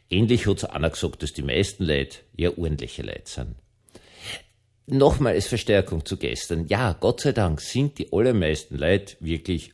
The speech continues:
ordentliche Leute. Und es gibt keine Notwendigkeit, durch die im Moment im deutschen Sprachraum explosionsartig an die Öffentlichkeit dringende, und wir hören ja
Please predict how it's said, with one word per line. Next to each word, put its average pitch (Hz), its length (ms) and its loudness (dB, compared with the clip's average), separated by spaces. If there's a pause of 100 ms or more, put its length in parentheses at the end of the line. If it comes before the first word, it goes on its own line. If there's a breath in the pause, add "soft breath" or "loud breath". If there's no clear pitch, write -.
ordentliche 87 520 0
Leute. 50 260 -8 (600 loud breath)
Und 120 320 2 (180)
es 117 200 0
gibt - 180 -10
keine 135 220 2
Notwendigkeit, 104 840 2
durch 104 160 0
die 101 560 4
im 95 100 0
Moment 92 440 4
im 90 80 -4
deutschen 87 320 2
Sprachraum 92 800 2 (400 loud breath)
explosionsartig 107 1700 2
an 98 180 6
die 92 200 -2
Öffentlichkeit 104 920 0
dringende, 92 720 4
und 101 140 2
wir 90 160 4
hören 85 220 2
ja 85 100 2